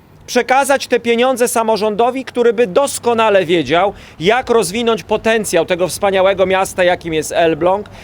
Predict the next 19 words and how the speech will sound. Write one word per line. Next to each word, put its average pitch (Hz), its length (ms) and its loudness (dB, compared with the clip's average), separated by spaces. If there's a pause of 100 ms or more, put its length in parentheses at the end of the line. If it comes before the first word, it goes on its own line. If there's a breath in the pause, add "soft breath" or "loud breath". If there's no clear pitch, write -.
(140)
jak 208 300 0
pielęgnować 220 800 0
wartości 185 560 -2
przyrodnicze, 170 880 0 (340 loud breath)
jak 220 340 0
rozbudowywać 226 920 0
walory, 214 400 4
które 214 280 0
płyną 226 380 2
z - 100 -8
tego, 220 260 0
że 202 180 0
Elbląg 202 500 2 (220 loud breath)
jest 214 200 0
tak 214 200 0
naprawdę 208 520 0
miastem 208 460 0
polskiego 220 480 -2
pogranicza. 233 800 -2